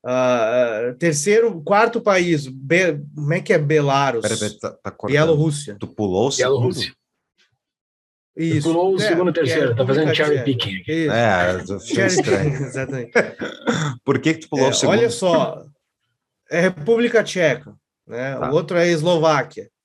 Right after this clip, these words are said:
Speaker 2: Uhum.
Speaker 1: Olha só, país, uau, são os, os quatro países aí no, no índice de países mais, eh, igualitários do mundo. Esses são países ricos? São países prósperos? Provavelmente não são.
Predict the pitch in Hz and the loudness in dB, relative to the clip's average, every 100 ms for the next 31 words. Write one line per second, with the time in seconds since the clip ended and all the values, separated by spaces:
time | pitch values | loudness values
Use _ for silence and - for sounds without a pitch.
0 | _ 101 95 92 107 143 147 151 113 - | _ -10 -6 -4 -2 -2 0 0 0 -4
1 | _ _ _ 131 156 165 143 156 165 117 | _ _ _ 0 2 4 4 4 4 2
2 | 165 185 160 - 185 151 147 - _ _ | -2 -2 -2 -8 -8 -8 -8 -16 _ _
3 | _ _ - 220 262 277 233 226 185 220 | _ _ -2 0 0 -4 0 0 2 -2
4 | 220 190 185 214 220 240 220 226 233 254 | -4 -2 -2 0 0 0 2 2 2 2
5 | 302 302 - 214 196 196 180 185 170 165 | 2 0 -6 -10 -6 -2 -2 -2 -6 0
6 | 156 156 143 - - 131 127 156 147 185 | 2 2 0 -8 -6 -6 -4 -6 -2 2
7 | 196 202 151 160 175 175 147 139 131 127 | 2 0 0 2 2 2 0 -4 -8 -6
8 | 131 127 107 - - - - - _ 240 | -6 -6 -8 -16 -20 -20 -20 -20 _ 0
9 | 262 269 269 247 - 185 175 139 123 190 | 2 2 4 4 4 2 0 -4 -2 2
10 | 262 - 117 - - 165 165 170 151 131 | 2 0 -8 -10 -6 -4 0 2 2 0
11 | 120 - 160 208 233 175 147 214 240 269 | -4 -4 0 2 2 -2 -2 2 4 4
12 | 247 254 262 262 247 226 | 2 -2 -2 -2 2 2